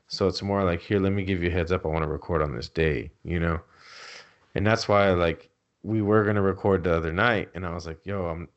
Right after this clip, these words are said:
I'm kinda hitting you up last minute here. If you can't, like, I get it." And then I realized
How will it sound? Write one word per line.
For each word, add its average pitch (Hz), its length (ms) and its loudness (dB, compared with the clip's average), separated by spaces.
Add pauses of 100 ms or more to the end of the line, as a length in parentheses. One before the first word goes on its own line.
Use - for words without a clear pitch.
(260)
I'm 92 240 -6
kinda 101 340 -4
hitting 92 200 -4
you 90 120 -4
up 73 100 -8
last 78 300 -2
minute 104 280 -2
here. 85 440 -4 (320)
If 69 140 -10
you 64 100 -10
can't, 95 360 -2
like, 78 140 -6
I 76 80 -2
get 87 360 2
it." 76 280 -4 (120)
And 82 140 -2
then 95 140 4
I 90 80 2
realized 87 680 0